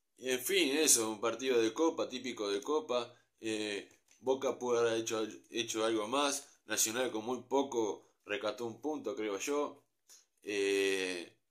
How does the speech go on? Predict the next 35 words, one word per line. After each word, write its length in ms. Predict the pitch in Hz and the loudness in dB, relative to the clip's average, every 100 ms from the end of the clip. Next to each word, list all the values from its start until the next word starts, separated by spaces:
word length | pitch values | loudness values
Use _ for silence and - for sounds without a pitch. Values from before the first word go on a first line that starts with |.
| _ | _
con 160 | - 98 | -12 -6
muy 160 | 123 117 | -4 -2
poco, 320 | 120 113 98 | -2 2 2
la 100 | 101 | 2
verdad. 460 | 117 139 147 139 - _ _ _ _ _ _ - | 2 2 0 -2 -8 _ _ _ _ _ _ -10
Boca 420 | 107 127 123 117 | -2 0 0 -2
creo 320 | 113 120 117 | 2 4 4
que, 640 | 110 107 104 101 101 98 92 | 4 2 2 0 0 0 -2
como, 360 | 101 90 92 | -6 -8 -6
eh, 420 | 104 104 101 98 98 | -2 0 0 0 0
técnico 440 | 120 117 113 104 | -2 -2 -2 -2
Almirón, 400 | 98 104 131 123 | -2 2 2 2
sobre 240 | 101 98 | 2 0
todo 180 | 101 127 | 0 2
Boca, 240 | 123 135 110 | 2 0 -2
no, 220 | 120 95 | -2 -2
Almirón, 480 | 95 104 135 131 101 | -2 2 4 4 0
no 100 | 98 | -2
sé, 180 | 143 | -2
fue 180 | 131 123 | -2 -4
muy 160 | 120 120 | -6 -4
precavido, 580 | 107 98 104 135 120 - | -4 -2 0 2 0 0
tiró 260 | 101 117 | 0 0
el, 200 | 110 90 | 0 -2
a 100 | 71 | 0
Boca 320 | 101 117 104 | 0 0 0
de 60 | 98 | -2
atrás, 380 | 92 123 131 - - _ - - _ - | 0 0 0 -2 -14 _ -20 -20 _ -14
en 140 | 98 | -4
vez 200 | 117 117 | 2 2
de 120 | 98 - | 2 -2
plantear 320 | 101 101 110 | -4 0 0
otro 140 | 104 | 0
partido, 640 | 101 98 120 117 104 95 - _ _ | -2 -2 0 2 2 -2 -8 _ _
eh, 720 | 104 98 98 95 92 87 80 | -2 2 2 2 0 -4 -10